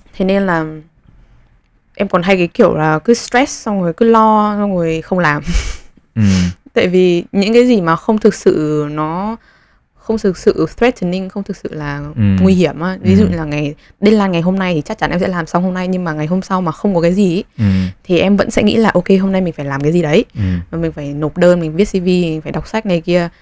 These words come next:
Speaker 1: Nhưng mà em sẽ không làm tại vì cái deadline đấy nó không thực sự hiện hữu đối với em.
Speaker 2: Ừ. Anh thì, anh thì, thì đấy giống như anh, đúng là em nói là ngược lại thật, bởi vì anh lúc nào anh cũng bắt mình phải làm cái này làm kia nhá. Nhưng mà anh thấy là cái hệ quả của nó là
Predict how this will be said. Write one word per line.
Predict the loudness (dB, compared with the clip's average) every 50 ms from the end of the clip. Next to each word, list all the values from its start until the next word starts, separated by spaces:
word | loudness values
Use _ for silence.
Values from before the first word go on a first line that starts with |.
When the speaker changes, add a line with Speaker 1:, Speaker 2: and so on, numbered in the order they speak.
| _ _
Speaker 1:
Nhưng | -4 -4
mà | -2
em | -2 -4
sẽ | -4 -6
không | -4 -2 0
làm | 0 0 -2 -2 -4
tại | -8 -8
vì | -6 -4 -4 -4 -4 -4
cái | -6 -2 0 2
deadline | 2 2 2 0 -2 -2
đấy | -2 -4
nó | -6 -6 -8 -10
không | -10 -2 -2 0 0 0 -4 -8 -6
thực | -4 -4 -4
sự | -4 -6 -4 -4
hiện | -6 -6 -4
hữu | -6 -4 -2
đối | -2 -2
với | 0 0
em. | -2 -2
Speaker 2:
Ừ. | -4 -4 -8 -12 -14 -18 _ _ _ _ _ _ _ _ _ _ _ _ _ _ _ _ _ _ _ _
Anh | 0 2 2 4
thì, | 4 2 2 2 0 -2 -6 0
anh | 2 4 6 6 4 4 2 0 -4
thì, | -6 -6 -4 -4
thì | -2
đấy | 0 2 2 4
giống | 4 4
như | 4 4
anh, | 4 4 4 4 4 4 4 2 0 -2 -4 -8 -8 -4
đúng | 0 2 2
là | 4 4
em | 4 4
nói | 4 6 6
là | 4
ngược | 4 2
lại | 2 0 0
thật, | -2 -4
bởi | -4 -4
vì | -6 -2
anh | 0 2 2
lúc | 4
nào | 4 4 4
anh | 4 4
cũng | 2 0 0
bắt | 0 2 2
mình | 2 2
phải | 2 2
làm | 0 2
cái | 2 2
này | 2
làm | 2 2 2
kia | 4 4 4
nhá. | 4 4 2 2 0
Nhưng | 0 2
mà | 2
anh | 2 2
thấy | 0 0 0
là | 0 0
cái | 0 0 0
hệ | 0 0 0
quả | -2 -2 -2
của | -4 -6
nó | -4 -2 -2
là | -2 -2 -4